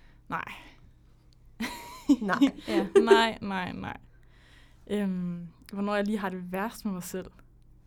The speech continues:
Speaker 1: Mm, det er faktisk, det er sgu svært at spørge på.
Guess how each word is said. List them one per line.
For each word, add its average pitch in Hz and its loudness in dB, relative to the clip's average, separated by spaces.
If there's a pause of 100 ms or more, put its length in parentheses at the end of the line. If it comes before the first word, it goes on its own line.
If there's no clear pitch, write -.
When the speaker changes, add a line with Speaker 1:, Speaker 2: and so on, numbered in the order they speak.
(1160)
Speaker 1:
Mm, 180 -6 (680)
det 196 -14
er 180 -14
faktisk, - -16
det 185 -10
er 175 -12
sgu - -18
svært - -16
at 185 -18
spørge 180 -14
på. 190 -16